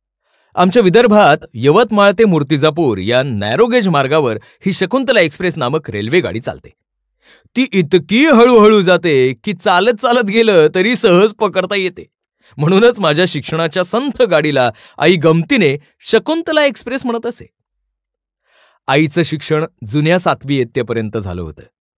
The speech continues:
बाबांचं शिक्षण त्या मानाने जास्त, म्हणजे जुन्या दहावी पर्यंत, आत्ताच्या बारावी पर्यंत झालं होतं. आपल्या मुलांनी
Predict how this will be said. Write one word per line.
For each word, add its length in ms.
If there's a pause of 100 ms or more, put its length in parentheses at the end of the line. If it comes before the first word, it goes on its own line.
(160)
बाबांचं 440
शिक्षण 380
त्या 160
मानाने 360
जास्त, 300
म्हणजे 420 (300)
जुन्या 280
दहावी 300
पर्यंत, 360 (580)
आत्ताच्या 440
बारावी 360
पर्यंत 340
झालं 240
होतं. 200 (1400)
आपल्या 360
मुलांनी 500